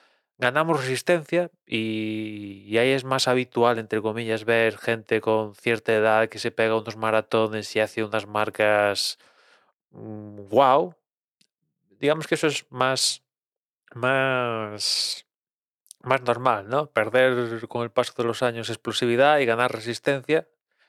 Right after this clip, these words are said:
evidentemente, si lo trabajas. O sea, no es una fórmula matemática. Yo mismo me, me, me lo noto, que he perdido explosividad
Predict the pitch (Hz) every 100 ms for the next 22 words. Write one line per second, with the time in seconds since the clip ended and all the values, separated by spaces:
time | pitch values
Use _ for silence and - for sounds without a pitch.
0 | _ 117 101 104 107 107 113 - 101 -
1 | 101 117 - 92 - - - 98 101 101
2 | 101 98 92 - - _ - - - _
3 | - 107 107 110 104 104 104 113 131 117
4 | 113 139 143 _ _ _ 131 151 165 139
5 | 123 117 - 120 110 110 110 104 107 110
6 | 110 139 120 143 151 _ _ _ _ -
7 | 110 113 110 113 117 113 113 117 - 117
8 | 110 - 110 107 113 113 110